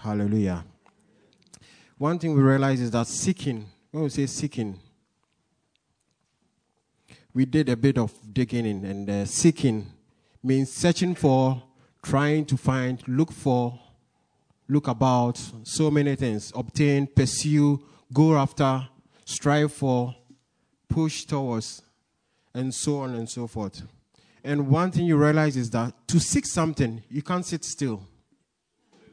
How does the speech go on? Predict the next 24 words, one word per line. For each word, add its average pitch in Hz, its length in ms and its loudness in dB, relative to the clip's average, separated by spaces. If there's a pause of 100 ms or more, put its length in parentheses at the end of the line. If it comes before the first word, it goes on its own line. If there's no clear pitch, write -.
(520)
You 147 100 2
can't 190 300 -2
sit 185 320 -6
still 143 520 0 (340)
to 135 100 -2
seek - 240 -4
something. 120 500 -4 (640)
You 139 160 2
need 160 200 -2
to 135 100 -2
be 135 160 0
on 123 100 -2
the 117 80 0
move. 117 240 -2
You 123 80 0
need 147 200 -2
to 127 100 -2
rise 117 320 0
up. 104 200 -4 (920)
You 127 140 -2
need 156 240 0
to 135 340 -10
move 151 380 0
forward 123 440 0